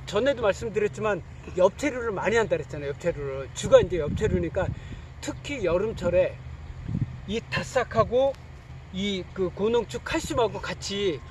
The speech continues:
혼용해갖고 옆면 시비를 옆, 그 엽채를 해주면 한여름에도 진짜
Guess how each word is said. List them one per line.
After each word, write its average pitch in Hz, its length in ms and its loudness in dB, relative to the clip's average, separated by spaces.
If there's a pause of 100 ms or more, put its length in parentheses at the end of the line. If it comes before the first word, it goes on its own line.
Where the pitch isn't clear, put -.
(140)
혼용해갖고 226 720 0
옆면 196 340 4
시비를 196 360 -2
옆, 165 120 4 (300)
그 180 140 0
엽채를 185 400 0
해주면 180 420 -4 (480)
한여름에도 208 720 4
진짜 190 380 2